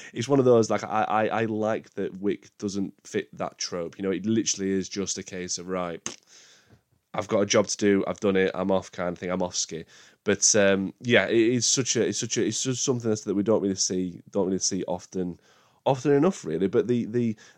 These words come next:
the other kind of points I've got down is that the tattoo on John Wick's back during the shower scene is a Latin phrase, "Fortis Fortuna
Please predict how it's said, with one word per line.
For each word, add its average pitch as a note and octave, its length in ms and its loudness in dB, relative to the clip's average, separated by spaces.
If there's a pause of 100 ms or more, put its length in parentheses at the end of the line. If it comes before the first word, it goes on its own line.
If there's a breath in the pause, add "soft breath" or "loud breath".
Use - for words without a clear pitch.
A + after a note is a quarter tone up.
the C#3 80 0
other D3 140 2
kind C#3+ 180 2
of A#2+ 80 0
points A#2+ 300 0
I've G#2+ 120 2
got G2+ 200 -2
down G#2+ 240 4
is G2 120 0
that F#2 140 -4
the G2+ 80 -2
tattoo B2 500 -2
on A2 140 4
John G2+ 240 0
Wick's G2 220 -4
back G2+ 300 -2
during G2+ 200 0
the F#2+ 60 -4
shower G#2+ 340 2
scene F#2 400 -4
is F#2+ 160 -6
a G2 60 -2
Latin G#2+ 400 -2
phrase, F2+ 400 -2
"Fortis - 480 -4
Fortuna G2 600 -2